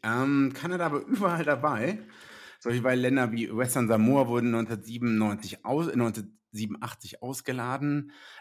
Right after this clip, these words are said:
Äh, Japan ist die andere Nation, die immer dabei war und die auch zwanzig dreiundzwanzig dabei ist, aber Kanada nicht mehr,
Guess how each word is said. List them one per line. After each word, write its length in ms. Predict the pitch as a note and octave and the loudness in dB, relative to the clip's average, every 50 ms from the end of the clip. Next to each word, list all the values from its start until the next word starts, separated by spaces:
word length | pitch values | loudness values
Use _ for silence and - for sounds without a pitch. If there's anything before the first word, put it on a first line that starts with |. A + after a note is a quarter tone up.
| - _ | -8 _
Äh, 340 | A2 G#2+ G#2+ G#2 G#2 - - | 0 0 2 0 0 -2 0
Japan 380 | A2 A#2+ C3+ C#3 - D#3 C#3+ G#2 | 2 2 2 4 4 2 0 0
ist 140 | A#2+ - - | -2 -4 -6
die 340 | - B2 A#2 A#2 A#2 A2+ - _ _ _ _ _ _ _ _ - - _ | -4 -2 -2 -2 -2 -4 -8 _ _ _ _ _ _ _ _ -20 -8 _
andere 340 | A2 B2 C#3+ D#3 D#3+ E3 | 2 2 4 4 4 4
Nation, 640 | E3 D#3 D#3+ D#3+ - - - D#3 D#3 F3+ F#3 F#3 D3 | 4 2 0 0 -2 -2 0 0 2 2 2 0 0
die 120 | B2+ - | -2 -2
immer 200 | - C#3+ C#3+ C#3 | -2 0 0 2
dabei 400 | C3+ C3+ B2 B2+ B2+ C3 C#3+ C#3+ | 2 0 2 0 0 0 0 -2
war 360 | D#3 D#3 D#3+ D#3+ D#3 - - | -2 -2 -2 -2 -4 -6 -6
und 640 | B2 A#2+ B2 B2 B2+ B2+ B2+ B2+ B2+ C3 B2+ B2+ B2 B2+ | -6 -4 -4 -2 -2 0 0 0 2 2 2 0 0 0
die 100 | C3+ C3+ | 0 0
auch 80 | B2+ | 0
zwanzig 260 | - - C#3 B2+ B2 | 2 2 2 2 2
dreiundzwanzig 400 | - C#3 D3 C#3 - A#2 G#2 F#2+ | 2 4 4 4 2 0 -2 -2
dabei 320 | - G2+ F2 E2+ F#2+ F2 E2+ | -4 -8 -8 -8 -8 -8 -10
ist, 120 | E2+ - | -12 -14
aber 180 | - F2 G#2 - | -14 -14 -14 -10
Kanada 340 | - - G#2+ A2 A#2 B2 B2+ | -6 -2 0 0 2 2 2
nicht 220 | C3+ B2+ B2+ - | 0 0 -2 -4
mehr, 240 | F#2+ E2 D2 - | -8 -10 -10 -14